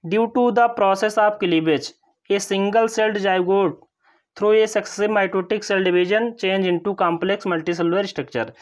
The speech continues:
अब इस तरह से, अ, सिंगल सेल जो स्ट्रक्चर जाइगोट होता है, वो मल्टीसेलुलर स्ट्रक्चर में चेंज हो जाता है।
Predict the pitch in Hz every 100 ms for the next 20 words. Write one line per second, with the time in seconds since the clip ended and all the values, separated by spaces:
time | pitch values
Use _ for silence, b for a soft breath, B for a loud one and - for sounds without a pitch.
0 | B B 185 202 208 208 214 202 202 262
1 | B B B 175 160 160 160 190 190 226
2 | 226 226 220 226 202 220 220 214 - _
3 | _ _ 165 156 175 170 202 196 185 165
4 | 196 196 170 170 165 170 185 180 156 160
5 | 170 151 151 165 165 147 143 151 147 160
6 | 151 180 254 - _ - 151 123 120 117
7 | 117 120